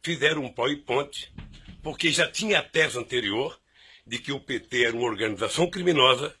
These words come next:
que o Lula, por ser presidente, era o chefe e que, portanto, o Lula montou o governo pra roubar. Essa é a tese do contexto que tá colocada. Essa é a tese do contexto, então é uma tese eminentemente política.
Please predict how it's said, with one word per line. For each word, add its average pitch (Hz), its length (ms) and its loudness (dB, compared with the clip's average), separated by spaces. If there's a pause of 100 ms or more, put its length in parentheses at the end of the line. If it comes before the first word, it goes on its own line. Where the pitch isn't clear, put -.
(580)
que 147 120 -4
o 151 100 -2
Lula, 151 340 2
por - 180 -10
ser - 220 -4
presidente, 120 720 -2
era 127 160 2
o 160 60 -4
chefe - 540 6 (260)
e 147 60 -6
que, 151 140 -10
portanto, 139 520 -4
o - 20 -10
Lula 127 320 0
montou 113 320 -2
o 107 40 -4
governo 117 640 0 (100)
pra 123 100 4
roubar. 117 340 -2 (160)
Essa 214 300 4
é - 20 8
a 147 60 2
tese 123 380 2
do 120 120 -10
contexto - 540 -8
que - 80 -20
tá 113 100 -6
colocada. 90 500 -10 (1200)
Essa 220 220 4
é - 20 4
a 196 40 2
tese 190 180 0
do 180 100 -8
contexto, 151 360 -2
então 220 200 6
é - 20 10
uma 175 60 10
tese 180 340 0 (260)
eminentemente 185 880 6
política. - 640 0